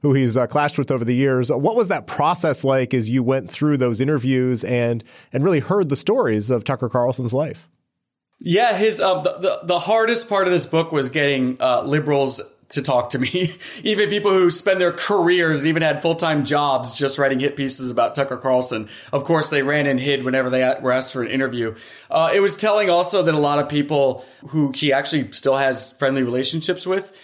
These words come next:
Speaker 2: wouldn't want to appear in this book because they think he's so toxic, and which is, you know, sad and just speaks to, to how spineless and callow so many people are in media and politics.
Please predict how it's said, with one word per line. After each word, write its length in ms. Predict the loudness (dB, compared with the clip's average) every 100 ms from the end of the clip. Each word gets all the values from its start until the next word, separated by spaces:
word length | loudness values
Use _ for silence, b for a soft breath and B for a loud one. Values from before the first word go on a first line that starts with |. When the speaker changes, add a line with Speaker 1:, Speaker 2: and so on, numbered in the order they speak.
| B -2
Speaker 2:
wouldn't 320 | 0 0 0
want 200 | 0 2
to 40 |
appear 240 | 0 0 0
in 80 |
this 200 | 2 0
book 280 | 0 0 0
because 440 | -4 -2 -2 -2 -4
they 120 | -6
think 280 | -4 -4 -4
he's 200 | -2 -2
so 140 | -2
toxic, 560 | -2 -4 -2 -4 -4 -4
and 260 | -8 -8
which 160 | -10 -8
is, 220 | -6 -4
you 80 | -2
know, 100 | -2
sad 460 | 0 0 0 0
and 180 | 2 0 B B -6
just 180 | -2 0
speaks 260 | 0 0
to, 260 | 0 0 -2
to 280 | -6 -6 -6
how 320 | -2 -2 -2 -4
spineless 520 | -2 0 0 0 -2
and 140 | -4
callow 320 | -2 0 0
so 180 | -2 -2
many 140 | -2 -4
people 320 | -6 -4 0
are 180 | 0 0
in 120 | -4
media 300 | -8 -4 -4
and 100 | -4
politics. 580 | -4 -4 -4 -4 -4